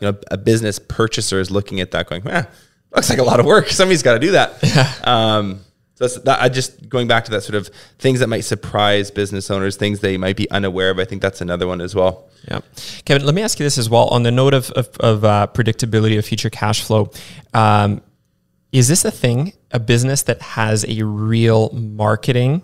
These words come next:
Speaker 2: and sales engine and the team, the systems that, that brings in recurrent, like, uh, a, a recurring number of leads, qualified leads?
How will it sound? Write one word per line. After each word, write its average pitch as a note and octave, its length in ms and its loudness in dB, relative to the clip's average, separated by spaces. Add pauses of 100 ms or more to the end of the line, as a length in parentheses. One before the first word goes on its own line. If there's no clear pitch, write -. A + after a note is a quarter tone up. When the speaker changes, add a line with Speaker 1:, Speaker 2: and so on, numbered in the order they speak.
(120)
Speaker 2:
and A2 160 2
sales G#2+ 560 2
engine A2+ 560 2 (460)
and G#2+ 200 2
the A2 60 0
team, A2+ 640 2
the G2+ 180 -4
systems G#2+ 880 2 (320)
that, - 320 -4
that G2+ 240 -2
brings A2 420 2
in G#2 400 -2 (200)
recurrent, A2+ 720 -2
like, A2 240 -2 (120)
uh, G#2+ 360 -2 (140)
a, A2+ 160 0
a A2+ 140 0
recurring G#2+ 440 2
number G#2+ 340 4
of G2+ 160 0
leads, A2 600 0 (100)
qualified A2 560 2
leads? G#2+ 380 2